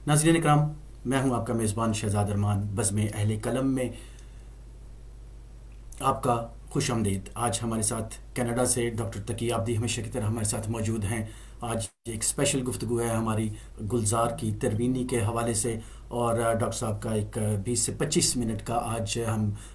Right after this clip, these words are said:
अ, जो ये, जो एक नई सिन्फ ईजाद की है, अ, गुलजार साहब ने, उसके ऊपर बात करेंगे। अ, शिकागो से आबद रशीद साहब हमारे साथ मौजूद हैं,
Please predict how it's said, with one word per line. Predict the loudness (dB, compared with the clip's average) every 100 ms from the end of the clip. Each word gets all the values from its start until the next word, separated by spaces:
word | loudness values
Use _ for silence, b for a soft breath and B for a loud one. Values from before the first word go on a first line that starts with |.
| -10
अ, | -4 0
जो | 2 2
ये, | 2
जो | 0 -2
एक | -2
नई | -2 0
सिन्फ | 0 0 0 -2 -4
ईजाद | -2 -2 -2
की | 0
है, | 2 2 0 -4 -6
अ, | -2
गुलजार | -2 0 -2
साहब | -2 0
ने, | 2 0
उसके | -2 -4 -2 0
ऊपर | 2 2
बात | 2 0 2
करेंगे। | 0 2 0 -2 B B B B
अ, |
शिकागो | -6 4 8 8 8
से | 6 4 4 2
आबद | 2 2 0
रशीद | 0 2 0 2
साहब | 0 0 -4 -14 -8
हमारे | -4 -2
साथ | 0 0
मौजूद | 0 0 0 2
हैं, | 2 0